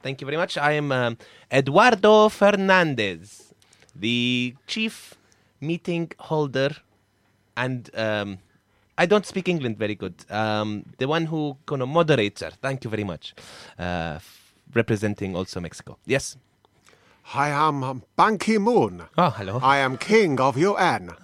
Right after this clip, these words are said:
Speaker 1: Okay.
Speaker 2: Ah. I'm very hungry because <laughs> in my country, half you eat dinner, you're hungry half hour later.
Speaker 1: Oh, Your Highness, here you go. A croissant for you and a burrito.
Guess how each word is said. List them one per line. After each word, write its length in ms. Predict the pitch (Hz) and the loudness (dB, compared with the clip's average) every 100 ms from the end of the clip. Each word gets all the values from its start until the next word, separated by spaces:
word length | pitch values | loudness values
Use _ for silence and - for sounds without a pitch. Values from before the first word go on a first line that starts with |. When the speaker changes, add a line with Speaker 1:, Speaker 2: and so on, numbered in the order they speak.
| - | -6
Speaker 1:
Okay. 380 | 151 - 110 175 - | -6 -4 -10 -10 -8
Speaker 2:
Ah. 500 | 101 85 85 - - - _ - 180 - - - - | -4 -4 -6 -12 -18 -20 _ -16 -16 -12 -12 -10 -6
I'm 140 | 131 | -4
very 200 | 151 233 | 2 4
hungry 680 | 170 220 202 131 113 127 180 - - - | 4 4 2 2 0 -2 -4 -10 -18 0
because 580 | 175 170 190 190 190 - - - - - | 0 2 4 6 6 2 -8 -12 -16 -12
<laughs> 340 | - - _ | -12 -12 _
in 140 | 170 | 0
my 160 | 190 226 | 4 2
country, 520 | - 151 127 127 120 - - - | 2 -2 -2 -4 -6 -8 -8 0
half 240 | 196 220 | 2 2
you 180 | 240 202 | 0 2
eat 200 | 196 196 | 2 2
dinner, 400 | 226 233 - 226 - - | 0 2 4 4 0 -6
you're 240 | 226 240 214 | 0 6 6
hungry 420 | - 285 294 185 - | 6 4 4 0 -4
half 220 | - 277 226 | 4 6 8
hour 180 | 302 330 359 | 6 8 6
later. 340 | 330 - 202 - - - - - - | 6 4 4 0 -16 -18 -20 -20 -6
Speaker 1:
Oh, 240 | 170 143 - | -6 -6 -4
Your 140 | 123 | -2
Highness, 340 | 131 160 135 - | 0 2 0 0
here 120 | 151 | -2
you 80 | 147 | 2
go. 260 | 131 98 - | 2 0 -2
A 80 | 117 | -6
croissant 460 | - 156 - 139 117 | 2 0 2 -2 -2
for 140 | 113 | -2
you 280 | 107 120 127 - - - _ - | -2 -2 -4 -10 -20 -20 _ -4
and 200 | 101 107 | -2 0
a 60 | 107 | 0
burrito. 580 | 127 147 160 - 82 | 0 0 -4 -6 -10